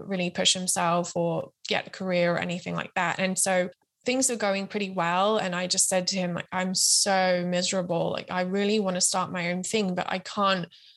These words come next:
I can't get out because I have to pay my rent and I'm just stuck here." And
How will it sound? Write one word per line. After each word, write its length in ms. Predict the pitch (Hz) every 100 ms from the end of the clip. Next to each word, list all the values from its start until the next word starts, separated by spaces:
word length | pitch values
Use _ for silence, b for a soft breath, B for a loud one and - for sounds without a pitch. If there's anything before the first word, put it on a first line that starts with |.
| B
I 60 | 208
can't 320 | - 202 -
get 140 | -
out 380 | - 214 254 185
because 220 | - 208
I 60 | 196
have 180 | 196 -
to 80 | 208
pay 180 | 202
my 120 | 185 170
rent 360 | 190 214 185 -
and 100 | 175
I'm 120 | 170
just 260 | 175 -
stuck 300 | - 214 -
here." 380 | - 190 - 220 B B B B -
And 460 | 202 196 185 190